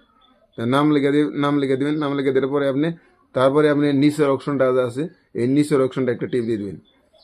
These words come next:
টিপ দেওয়ার পরে অ্যালো দিয়ে দিবেন। অ্যালো দিয়ে দিবেন। অ্যালো দেওয়ার পরে কিন্তু কিছুক্ষণ সময় লাগবো, অবলম্বন সময়। এই যে কিন্তু এই যে, আহ, পু-, সমস্ত মোবাইলের, আহ, কল হিস্টোরি কিন্তু এই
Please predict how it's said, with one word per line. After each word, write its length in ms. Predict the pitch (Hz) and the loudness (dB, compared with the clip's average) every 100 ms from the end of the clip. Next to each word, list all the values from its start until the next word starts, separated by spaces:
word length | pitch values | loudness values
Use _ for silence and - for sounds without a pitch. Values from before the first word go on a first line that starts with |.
| _ | _
টিপ 120 | 117 120 | -6 0
দেওয়ার 180 | 135 | 0
পরে 160 | 139 143 | 2 2
অ্যালো 220 | 143 156 | 2 2
দিয়ে 160 | 151 143 | 2 2
দিবেন। 220 | 131 156 - _ _ - | 2 -4 -6 _ _ -4
অ্যালো 220 | 127 135 | -2 2
দিয়ে 140 | 135 | 2
দিবেন। 240 | 123 143 170 _ _ _ _ | 2 -2 -4 _ _ _ _
অ্যালো 200 | - 131 | -4 0
দেওয়ার 220 | 139 147 | 2 2
পরে 200 | 139 147 | 2 0
কিন্তু 320 | 143 139 143 - _ _ - | 0 0 -2 -6 _ _ -8
কিছুক্ষণ 360 | 135 135 147 147 | -4 0 0 0
সময় 320 | - 147 147 135 - - | 0 0 0 -2 -8 -6
লাগবো, 260 | 131 117 143 | -4 -2 -2
অবলম্বন 540 | - 139 135 143 147 139 | -2 -2 -2 -2 -2 -2
সময়। 260 | 143 131 | -2 0
এই 120 | 127 135 | 2 2
যে 180 | 123 | 0
কিন্তু 280 | 135 131 139 - _ _ _ - | -2 -2 -4 -8 _ _ _ -2
এই 180 | 120 | 0
যে, 60 | 123 | 0
আহ, 180 | - 120 | -2 -4
পু-, 220 | - 165 | 0 -4
সমস্ত 480 | 131 151 190 175 208 | 0 2 2 2 2
মোবাইলের, 560 | 190 147 143 151 156 175 | 4 4 4 4 4 2
আহ, 80 | - _ _ _ _ - 95 101 104 104 104 87 - 87 95 - | -6 _ _ _ _ -10 -4 -2 -2 -2 -4 -6 -12 -12 -12 -6
কল 200 | 139 139 | 2 4
হিস্টোরি 400 | 135 131 147 139 | 4 2 -2 0
কিন্তু 240 | 135 127 131 139 | 0 0 -2 -2
এই 180 | 120 | -2